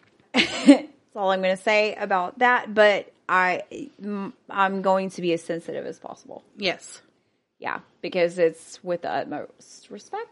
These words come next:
Speaker 1: as
Speaker 2: Mm-hmm.
Speaker 1: said before, but it, it is something we really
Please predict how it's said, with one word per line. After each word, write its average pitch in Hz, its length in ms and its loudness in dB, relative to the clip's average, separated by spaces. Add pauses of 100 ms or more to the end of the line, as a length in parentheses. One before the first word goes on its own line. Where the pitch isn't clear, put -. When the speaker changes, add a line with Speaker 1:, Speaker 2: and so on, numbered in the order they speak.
(100)
Speaker 1:
as - 120 -20
Speaker 2:
Mm-hmm. 208 520 -6
Speaker 1:
said 311 220 -6
before, 202 480 -8 (440)
but 190 220 4
it, - 180 0
it 185 200 2
is 180 200 0
something 165 380 -6
we 160 140 -4
really 151 500 -2